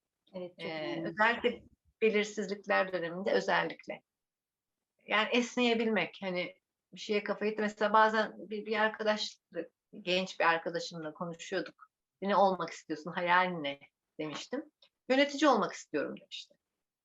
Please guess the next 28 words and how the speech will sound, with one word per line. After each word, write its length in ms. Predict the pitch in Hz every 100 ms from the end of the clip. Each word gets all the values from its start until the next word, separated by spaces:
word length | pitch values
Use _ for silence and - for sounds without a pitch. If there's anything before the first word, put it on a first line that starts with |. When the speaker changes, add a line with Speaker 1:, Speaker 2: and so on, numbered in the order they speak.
| _ _ _ _ _ _ _ _ -
Speaker 2:
Hmm, 220 | 175 196
çok 240 | 202 285 262
üzülmüştüm. 600 | 196 170 147 - - - _
<laughs> 400 | 175 214 196 -
Yönetici 380 | 233 226 247 262
olmak 340 | 226 214 214 214
is-, 300 | 214 - - _ - 226 -
hani, 320 | - 214 208 202 - - _ _ _ _ _
e, 80 | - 156 151 - - - -
neden 520 | - 190 208 226 170 - _
yönetici 480 | 160 147 156 151 143
olmak 280 | - - -
istiyorsun? 540 | - _ 208 - -
Yani 160 | 147 160
yöneticiye 520 | 175 175 175 196 190
atfettiği 600 | 196 - 190 190 190 180
şey 300 | 180 190 170
ne 140 | - - _
aslında? 400 | 143 - _ - - - _ _ _ _ _ _ _
E, 80 | -
değil 420 | 156 - - 302
mi? 120 | 208
Biraz 200 | 175 180
ora-, 200 | 180 185
ora-, 600 | 185 196 180 160 165 170
ona 200 | 185 190
bakmak 480 | 170 151 160 160 -
lazım. 300 | 151 156 -